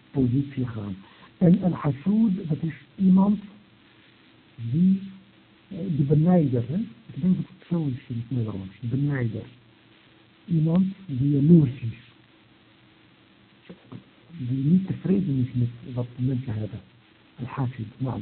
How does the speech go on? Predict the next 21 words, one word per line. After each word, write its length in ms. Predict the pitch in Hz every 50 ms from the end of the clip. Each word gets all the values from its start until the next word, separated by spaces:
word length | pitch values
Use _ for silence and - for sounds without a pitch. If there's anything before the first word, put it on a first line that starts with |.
| - -
al-hasoed, 480 | - - - 117 - - 180 180 180 156 - - - - - - - - - _ -
dat 140 | 147 143 -
is 160 | 151 - -
nog, 240 | 151 147 139 - - - - - - - _ _ _ _ -
eh, 100 | 135 131 131 131 131 135 -
een, 200 | 139 131 131 127
een, 160 | 123 120 120
een 280 | 117 117 120 120 156 -
uitdrukking 640 | - 175 180 156 143 170 170 165 - - 180 180 156 -
voor 300 | - 156 160 165 170 - - - _ _ _ _ _
overdrevenheid. 1000 | - 156 143 - - 156 139 117 113 151 175 175 175 - - 135 123 113 101 - - - - - _ _ _ _ _ _ _ _ _ _ _ - 104 113 120 117 107 - - - - - _ _ _ _ _ _ _ _ _ _ _ _ _ -
Dat, 100 | 131 120 - - - - _ _ _ _ _ _ _
dat 200 | - 143 - -
hij 180 | - 143 151 170
is 200 | 160 131 - -
overdreven 760 | 175 151 - - 147 123 117 147 170 247 240 196 - - -
hasid. 460 | - - 120 113 110 - - 107 92 - - - _ _ _ _ _ _ _ _ _ _ _ _ _ _ _ _ _ _ _ _ _ _ _ _ _ _ _ _
Ja, 100 | - 123
dat 460 | 123 117 - - 156 151 - - 131
is 80 | 120 -
erger. 320 | - 156 127 - - -